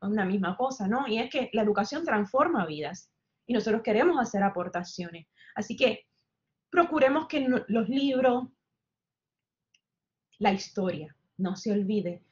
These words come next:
y que sean extraterrestres en algún momento. Y eso es responsabilidad muy nuestra en nuestras áreas particulares, muy, muy especial, ¿no? En la educación. No todos tenemos las mismas necesidades.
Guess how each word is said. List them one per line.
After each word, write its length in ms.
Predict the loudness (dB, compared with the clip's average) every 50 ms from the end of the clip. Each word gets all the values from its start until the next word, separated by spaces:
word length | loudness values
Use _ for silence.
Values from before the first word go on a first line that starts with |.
| _ _
y 140 | -10 -6 -2
que 100 | -2 -2
sean 320 | -2 0 -2 0 0 0 0
extraterrestres 800 | -2 -4 -4 -4 -4 -4 -6 -8 -8 -10 -8 -6 -4 -2 2 2
en 80 | 2
algún 300 | 2 0 -4 -6 -4 -4
momento. 400 | -4 -4 -4 -8 -12 -12 -10 -8
Y 80 | -6 -6
eso 160 | -6 -6 -6
es 60 | -6
responsabilidad 840 | -6 -6 -4 -4 -4 -2 -2 -2 0 0 0 0 0 -2 -4 -4 -6 _ _ _ _ _ _ _ _
muy 600 | 0 2 4 4 4 4 4 4 4 2 -2 -8 _ _ _ _ _ _ -2
nuestra 720 | 0 2 2 2 0 0 -2 -6 -10 -8 -8 -8 -8 -10 _ _ _ _ _ _ _ _ -2
en 160 | 0 2 2
nuestras 500 | 2 0 -2 -4 -8 -8 -8 -8 -12 -18 -16 -10
áreas 300 | -8 -6 -4 -4 -6 -4
particulares, 640 | -2 -2 -2 -2 -4 -4 -2 0 0 0 0 0 0
muy, 260 | 2 2 2 0 -2 _ _ _ _ _
muy 320 | _ -4 -2 2 4 4 2
especial, 500 | 2 0 -4 -6 -4 -2 -2 0 0 -2
¿no? 180 | -2 -4 -6 -6
En 160 | -8 -6 -6
la 100 | -6 -6
educación. 680 | -4 -6 -6 -6 -8 -10 -10 -10 -8 -8 -10 -10 -12 -16 _ _ _ _ _ _ _ _ _ _ _ _ _ _ _ _ _ _ _ -16 -16 -16 -18 _ _ -20 -20 -20 -18 -16 -16 -16 -14 -14 -16 -16 -18 -18 -20 -20 _ _ -4 0 0 2 4 4
No 140 | 4 4 8
todos 240 | 10 10 10 10 8
tenemos 320 | 4 2 2 4 4 4
las 140 | 4 2 2
mismas 280 | 0 -2 -2 -2 -2 -2
necesidades. 1040 | -4 -8 -8 -8 -8 -6 -6 -6 -6 -6 -8 -10 -12 -14 -16 -20 -20 -20 -20 -20